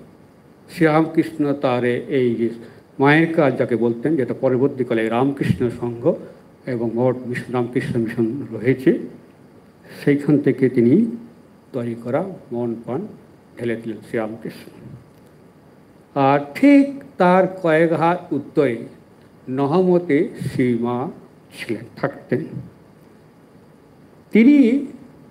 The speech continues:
এই যে রামকৃষ্ণ মিশনের ভিত যখন শ্রীরামকৃষ্ণ তৈরি করছেন,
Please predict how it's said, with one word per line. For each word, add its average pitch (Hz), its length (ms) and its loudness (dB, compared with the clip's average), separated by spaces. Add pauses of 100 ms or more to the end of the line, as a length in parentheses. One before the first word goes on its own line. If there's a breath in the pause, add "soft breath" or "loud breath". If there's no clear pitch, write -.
(140)
এই 214 300 6
যে 220 180 6
রামকৃষ্ণ 202 540 2
মিশনের 202 380 2
ভিত 139 440 4 (920)
যখন 147 260 4
শ্রীরামকৃষ্ণ 175 720 0
তৈরি 143 380 2
করছেন, 170 420 -2